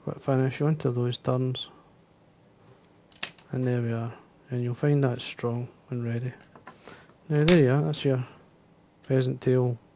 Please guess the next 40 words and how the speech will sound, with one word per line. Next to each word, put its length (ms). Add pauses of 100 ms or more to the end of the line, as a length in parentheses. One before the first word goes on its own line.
small 260
jig. 260 (1600)
As 20
I 40
say, 280
great 300
fun 240
to, 160 (500)
to 80
fish. 300 (260)
I 60
mean, 180
once 240
that 260
actually 300
sits 340
upside, 440
it 40
sits 300
like 80
this 260
in 60
the 80
water. 360 (1300)
So, 380
and 100
then 180
you 100
can 240 (440)
move 220
it. 140 (220)
I 220
actually 220
put 160
it 40
in 120
the 80
dropper 500 (540)
at 140
first 380